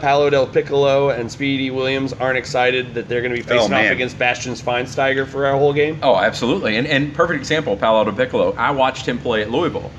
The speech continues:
Speaker 1: Mm-hmm.
Speaker 3: And on the teams he played,
Speaker 2: Mm-hmm.
Speaker 3: and on the teams he played against, Akron and all these other
Speaker 1: Mm-hmm.
Speaker 3: great, uh, great teams that they played against over the years,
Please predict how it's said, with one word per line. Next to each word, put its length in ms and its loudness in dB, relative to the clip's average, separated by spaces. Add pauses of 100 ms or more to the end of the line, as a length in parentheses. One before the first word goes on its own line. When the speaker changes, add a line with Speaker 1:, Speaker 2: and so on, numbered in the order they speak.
(120)
Speaker 1:
Mm-hmm. 320 -2
Speaker 3:
And 220 -4
on 280 2
the 80 -4
teams 380 -4
he 100 -4
played, 540 0
Speaker 2:
Mm-hmm. 120 -10
Speaker 3:
and 60 -2
on 120 0
the 60 -4
teams 280 -6
he 80 -6
played 300 -2
against, 500 -4
Akron 480 -4
and 140 -6
all 120 0
these 160 -6
other 180 0
Speaker 1:
Mm-hmm. 100 2
Speaker 3:
great, 320 -2
uh, 240 0
great 240 -2
teams 240 -6
that 100 -14
they 80 -2
played 300 -2
against 280 -6
over 140 -4
the 80 -4
years, 320 -2